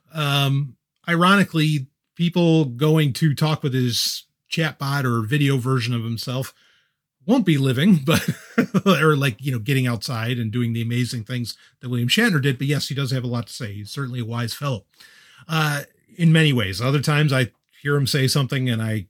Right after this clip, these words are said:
go cross-eyed. But Shatner, uh, recording his Storyfile conversation at the Storyfile studio in Los Angeles using the company's A I platform. Uh, you can watch a behind-the-scenes video. Anyway, it's in the show notes.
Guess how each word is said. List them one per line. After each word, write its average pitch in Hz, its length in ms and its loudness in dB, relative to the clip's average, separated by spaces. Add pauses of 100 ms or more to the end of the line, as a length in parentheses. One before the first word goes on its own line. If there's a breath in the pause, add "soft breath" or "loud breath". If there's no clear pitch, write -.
(120)
go 113 120 -10
cross-eyed. 92 560 -10
But 135 160 -4 (420 soft breath)
Shatner, 240 560 2
uh, 160 280 -2
recording 170 560 0
his 147 200 4
Storyfile 180 540 0
conversation 156 600 0
at 123 100 -4
the 127 80 -14
Storyfile 147 640 -2
studio 170 400 2
in 135 100 0
Los 123 200 0
Angeles 196 400 2
using 135 260 0
the 120 80 -2
company's 143 460 -4
A 127 120 -4
I 117 120 -4
platform. 190 580 0 (300 soft breath)
Uh, 139 160 -2
you 143 160 0
can 139 180 0
watch 190 320 0
a - 20 -4
behind-the-scenes 135 600 0
video. 185 500 4
Anyway, 110 400 -6 (400)
it's 127 300 -6
in 135 100 0
the 120 80 -2
show 123 220 0
notes. 113 300 -4